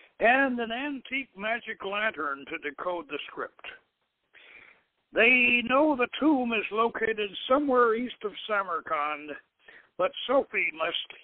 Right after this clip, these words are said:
evoke the prophetess Jezebel in a full moon ritual dance.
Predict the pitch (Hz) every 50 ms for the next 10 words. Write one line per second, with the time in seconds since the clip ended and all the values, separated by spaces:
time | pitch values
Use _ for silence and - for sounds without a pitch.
0 | _ - 156 139 120 156 185 165 - - - - - - - - - - - 151
1 | - - 143 131 131 127 - - - _ - - 139 151 151 - - 123 - -
2 | 123 123 110 98 98 92 90 90 101 113 117 110 104 - _ _ _ 180 196 214
3 | 196 190 190 175 160 170 175 165 165 160 147 135 143 160 156 - - - 156 139
4 | 127 120 117 127 139 139 123 107 101